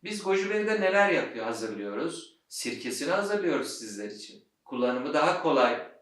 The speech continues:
oluyor böylece. Meyvesini yiyebiliyorsunuz. Yapraklarından yine tentür hazırlıyoruz ve kolesterolümüzü düşürebiliyoruz.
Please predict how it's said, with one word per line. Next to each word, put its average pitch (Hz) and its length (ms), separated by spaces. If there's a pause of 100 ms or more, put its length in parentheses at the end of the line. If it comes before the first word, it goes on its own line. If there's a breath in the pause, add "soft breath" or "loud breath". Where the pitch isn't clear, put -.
(160)
oluyor 104 440
böylece. 107 640
Meyvesini 131 500
yiyebiliyorsunuz. 107 1400
Yapraklarından 160 960
yine 143 260
tentür 123 400
hazırlıyoruz 110 1040 (260 soft breath)
ve 131 220
kolesterolümüzü 120 840
düşürebiliyoruz. 123 1120